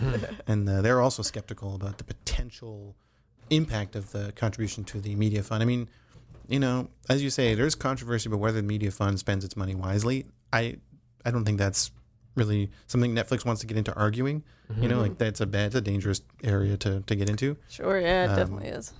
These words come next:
Speaker 2: and I think that, you know, they, they also struggle, they, this fine line of, like, not wanting to be so adversarial with the government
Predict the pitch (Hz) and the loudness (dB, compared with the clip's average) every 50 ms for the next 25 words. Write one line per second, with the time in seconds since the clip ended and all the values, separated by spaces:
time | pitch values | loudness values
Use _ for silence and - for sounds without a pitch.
0 | - - 123 139 139 160 165 147 135 135 - - 139 127 117 110 131 156 170 170 | -2 0 2 2 2 2 0 -2 -4 -8 -8 -6 -4 -4 -2 0 0 0 0 -2
1 | - - 131 156 160 156 180 - - - - - - 135 131 131 123 120 117 113 | -2 0 2 2 4 2 2 2 2 2 0 0 2 2 2 2 0 -2 -4 -4
2 | 113 - 123 139 147 135 110 135 - - 147 120 - - 131 131 127 117 110 107 | -4 -2 -2 -2 -2 -4 -6 -6 -6 -4 -2 -2 -2 0 0 0 2 2 2 2
3 | 110 117 120 104 92 92 101 104 98 - - 127 113 120 139 - - 123 127 123 | 2 2 2 0 0 -2 -2 -2 -4 -2 -2 0 0 2 0 0 0 0 0 2
4 | 120 117 110 - 107 104 110 104 - - - - - - 123 131 139 147 - - | 2 0 0 -2 -2 -2 -2 0 2 2 2 2 4 4 4 4 4 4 2 2
5 | 131 127 123 120 120 - - - 117 117 117 113 110 107 107 101 - 110 104 113 | 2 2 2 2 0 -2 -2 -2 -2 0 2 2 2 0 0 -2 -2 -2 0 2
6 | 110 107 107 104 101 104 104 | 2 2 2 0 0 -2 -4